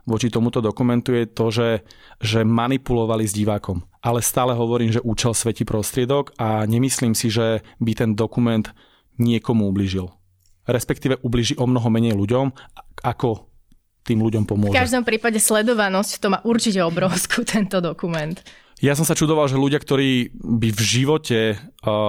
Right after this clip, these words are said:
Speaker 1: s vegánstvom alebo vegetariánstvom len, eh, ani len nerozmýšľali o ňom, jedia menej mesa.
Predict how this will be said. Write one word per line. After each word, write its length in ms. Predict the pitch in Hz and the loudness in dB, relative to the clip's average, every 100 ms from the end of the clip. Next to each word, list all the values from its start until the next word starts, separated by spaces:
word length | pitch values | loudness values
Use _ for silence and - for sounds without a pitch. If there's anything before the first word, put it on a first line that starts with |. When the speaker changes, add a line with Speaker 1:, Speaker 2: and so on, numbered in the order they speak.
| 104 | 0
Speaker 1:
s 140 | 107 104 | 0 0
vegánstvom 640 | 110 113 131 135 - 107 | 0 0 0 -2 -2 -2
alebo 320 | 113 110 107 107 | 0 -2 0 0
vegetariánstvom 800 | 107 120 120 113 113 - 117 110 | 0 0 0 0 -2 -2 0 2
len, 160 | 110 | 2
eh, 320 | 107 104 104 - | 2 0 -2 -2
ani 160 | 117 113 | 0 0
len 160 | 113 | 2
nerozmýšľali 640 | 110 127 131 107 - 110 104 | 2 2 2 0 0 0 2
o 80 | 107 | 2
ňom, 160 | 135 151 - - - - | 0 -2 -8 -20 -14 -4
jedia 320 | 113 117 139 | 0 2 2
menej 240 | 117 120 101 | 2 2 0
mesa. 320 | 107 87 | -2 -4